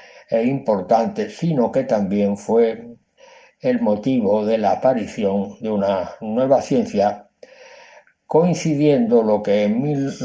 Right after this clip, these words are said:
ochocientos veinte se denominó,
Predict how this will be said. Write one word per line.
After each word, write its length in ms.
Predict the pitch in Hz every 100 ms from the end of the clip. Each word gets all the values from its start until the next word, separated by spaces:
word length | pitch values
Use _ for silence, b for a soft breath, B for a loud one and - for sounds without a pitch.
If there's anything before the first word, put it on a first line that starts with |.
| 113
ochocientos 1000 | 107 104 104 - 135 123 120 104 90 104
veinte 540 | 113 131 117 98 107 104
se 240 | - 98
denominó, 800 | 101 117 135 143 110 98 95 95